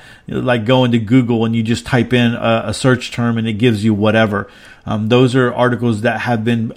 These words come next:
on Prepper Website and they're very much preparedness related. So, uh, you know, just wanna remind you of that one as well. Well, guys, again, I wanna say thank you. I hope you have a great weekend. I hope you rest up,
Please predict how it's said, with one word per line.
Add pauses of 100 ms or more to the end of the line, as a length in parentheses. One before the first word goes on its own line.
(120)
on
Prepper
Website
and
they're
very
much (340)
preparedness
related. (320)
So,
uh,
you
know,
just
wanna (200)
remind
you
of
that
one
as
well. (300)
Well,
guys, (400)
again,
I
wanna
say
thank
you.
I
hope
you
have
a
great
weekend.
I
hope
you
rest
up,